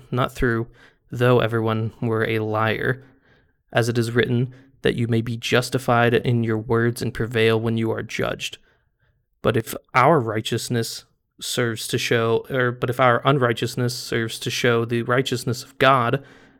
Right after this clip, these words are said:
what shall we say? That God is unrighteous to inflict wrath on us? I speak in a human way. By no means.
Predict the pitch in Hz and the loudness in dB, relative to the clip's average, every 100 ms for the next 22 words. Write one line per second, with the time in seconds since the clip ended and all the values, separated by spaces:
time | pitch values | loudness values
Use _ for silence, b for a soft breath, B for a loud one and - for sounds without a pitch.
0 | B 127 - - 120 113 113 - 165 143 | B 0 2 2 2 2 -2 2 2 2
1 | 131 b b b b b _ _ _ _ | -6 b b b b b _ _ _ _
2 | _ 110 110 - 113 113 120 120 - 117 | _ -4 -2 0 0 0 0 -2 0 -2
3 | 110 113 123 151 139 - 117 - 117 113 | -2 -2 -2 -2 -2 -2 -2 0 -2 -2
4 | 120 110 117 135 147 165 - - _ _ | 0 0 2 0 0 -2 -6 -14 _ _
5 | 120 113 - 123 - - - 151 117 - | -4 -4 -4 -6 -6 -12 -4 -2 -2 -4
6 | 107 127 - B B B B _ 123 120 | -4 -4 -4 B B B B _ 2 4
7 | 135 131 120 117 117 120 - 123 | 4 4 4 2 0 -2 -6 -4